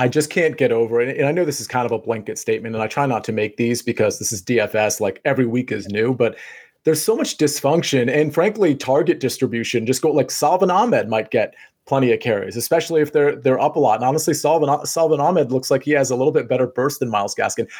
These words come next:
I agree with you. Myles Gaskin is actually a fine play. So I'm, don't get me wrong. He, he could absolutely get a ton of catches and, and a ton of rushing attempts, but I just, I, I don't think I wanna go there for fifty-eight hundred. If he was, like, fifty-two hundred or fifty-three hundred, something like Elijah McGuire was in last week,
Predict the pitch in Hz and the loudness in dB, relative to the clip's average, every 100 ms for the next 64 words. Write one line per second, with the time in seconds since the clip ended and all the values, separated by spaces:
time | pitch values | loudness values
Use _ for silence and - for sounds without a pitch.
0 | - 226 262 139 165 147 113 113 143 127 | -4 0 2 2 2 2 -2 0 2 2
1 | 135 123 - 117 120 113 - 113 104 - | 2 2 2 0 2 0 0 -2 -2 -4
2 | 104 107 - 104 - 135 143 - - 175 | -8 -8 -8 -4 2 2 0 -8 -2 0
3 | 180 175 131 127 135 113 165 - 147 180 | 2 2 2 2 2 2 -2 -2 -2 0
4 | 135 151 - 160 123 120 - 139 127 135 | 2 0 0 0 2 0 0 -2 0 0
5 | 131 143 123 120 117 117 - 131 117 117 | 0 0 -2 -4 -4 -6 -2 -2 0 0
6 | 117 131 110 - 113 110 - 113 - - | -2 -4 -6 -4 -4 -2 0 0 -2 -20
7 | - - - 147 143 185 - - 131 - | -20 -16 -2 0 2 0 -2 -4 -6 -2
8 | 147 175 - 196 180 170 160 139 135 180 | 0 0 0 -2 0 0 0 2 2 0
9 | 139 120 - - 113 113 113 120 156 175 | -2 -4 -8 -4 -4 -2 -2 -2 -2 -2
10 | 160 147 - 151 135 - 151 180 220 208 | 0 0 2 0 -2 0 0 2 2 0
11 | 131 147 147 120 135 151 190 208 202 - | 0 0 -2 -4 0 0 2 0 -2 -4
12 | 139 147 135 - - 127 127 131 135 110 | 0 2 2 0 -2 2 2 2 0 0
13 | - 104 131 156 151 165 131 120 120 - | 0 2 2 2 0 -2 -2 -2 -4 -2
14 | 156 147 | -2 -2